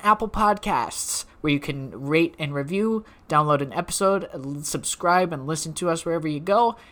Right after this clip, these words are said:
You can also hear us on Google Podcasts, Spotify, and our Podbean site. And all those links will always be on our Twitter at Markers on the Map. So we'll go ahead and pass it back over to the man of the hour,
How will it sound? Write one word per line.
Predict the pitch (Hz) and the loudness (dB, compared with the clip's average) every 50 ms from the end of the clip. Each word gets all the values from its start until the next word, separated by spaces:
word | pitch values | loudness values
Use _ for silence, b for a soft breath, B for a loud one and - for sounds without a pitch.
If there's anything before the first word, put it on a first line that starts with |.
| B B | B B
You | 156 151 | -6 -4
can | - 170 165 | -4 0 4
also | 151 151 151 - - 156 | 4 4 4 2 -4 -4
hear | 151 160 156 151 | -2 -2 0 0
us | 147 147 147 - - | 0 0 -2 -6 -4
on | - 143 139 139 139 139 139 139 143 - b b b | -2 2 2 4 4 2 0 -2 -6 -10 b b b
Google | - 165 170 165 175 170 | 2 2 2 2 2 0
Podcasts, | - 180 160 156 147 - 160 143 147 143 - - | 4 4 4 4 4 2 0 0 0 0 -2 -2
Spotify, | - - 156 156 156 151 - 147 147 151 151 151 B B B B | 4 6 6 6 6 4 4 4 4 4 2 0 B B B B
and | 135 135 | -4 -2
our | 127 123 | -2 -2
Podbean | - - - 175 165 160 151 151 147 147 143 135 | -2 -2 2 2 2 2 0 -2 -4 -4 -4 -6
site. | 143 - - - 233 247 247 247 - - - - b b b b b b b b b b b b b b b _ _ _ _ _ - | -4 -4 0 2 2 0 0 -2 -4 -6 -6 -6 b b b b b b b b b b b b b b b _ _ _ _ _ -2
And | 156 156 151 147 147 151 147 | 0 2 2 2 0 0 -2
all | - - 147 151 156 151 | 4 6 8 8 8 8
those | 160 156 151 147 | 6 4 2 2
links | 156 147 147 143 - | 0 -2 -2 -2 -2
will | 135 123 | -2 0
always | - 127 127 131 135 131 127 | 4 6 6 6 6 4 2
be | 131 135 131 | -2 -2 0
on | 123 123 127 | 0 -2 -2
our | 127 | -4
Twitter | - - - 127 120 120 113 | -8 -4 -4 -2 -2 -2 -4
at | - 110 120 - 104 | 0 0 0 0 2
Markers | 117 117 120 - - 120 113 | 2 0 0 0 -4 -8 -6
on | 117 113 113 | -6 -6 -4
the | 110 | -2
Map. | 139 175 190 202 - - - - - b b b b b b b | 0 2 2 2 0 -2 -6 -6 -6 b b b b b b b
So | - - - - 160 151 151 151 | -8 -6 0 4 8 8 8 8
we'll | 147 165 170 | 6 4 4
go | 160 156 170 170 170 | 6 8 8 8 8
ahead | 175 185 170 170 | 8 8 2 2
and | 165 151 147 | 2 -2 -2
pass | - 170 156 151 151 - | 4 4 4 4 4 0
it | 160 147 - | -6 -4 0
back | 147 143 143 147 - | 2 2 2 2 0
over | 147 147 147 151 147 | -2 0 0 -2 -4
to | 147 - 170 | 0 -2 -2
the | 156 165 | 0 0
man | 160 170 175 175 170 165 160 | -4 -2 -2 -2 -2 -2 -2
of | 151 143 | -2 -4
the | 143 143 | -2 -2
hour, | 139 135 131 127 131 131 139 156 160 | 0 4 4 6 6 4 2 0 -2